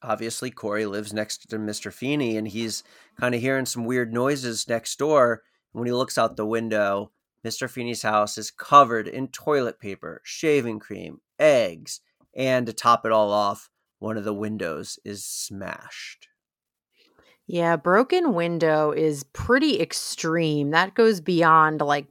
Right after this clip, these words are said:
Speaker 2: prank to actual, like, destruction of
Speaker 1: Yep.
Speaker 2: property. So Corey, the look on his face, he is very upset, very guilty. Mister Feeney's clearly upset.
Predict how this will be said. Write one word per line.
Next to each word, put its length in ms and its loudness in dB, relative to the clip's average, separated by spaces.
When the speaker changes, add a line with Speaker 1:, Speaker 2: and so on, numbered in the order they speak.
Speaker 2:
prank 640 0
to 300 -4
actual, 840 0
like, 240 -6
destruction 560 -4
of 100 -8
Speaker 1:
Yep. 60 -20
Speaker 2:
property. 600 -2
So 480 2
Corey, 560 6
the 160 4
look 260 6
on 120 2
his 200 -2
face, 480 -4
he 540 -6
is 280 -4
very 440 2
upset, 560 0
very 400 2
guilty. 600 -2
Mister 320 -2
Feeney's 500 -2
clearly 440 0
upset. 540 -4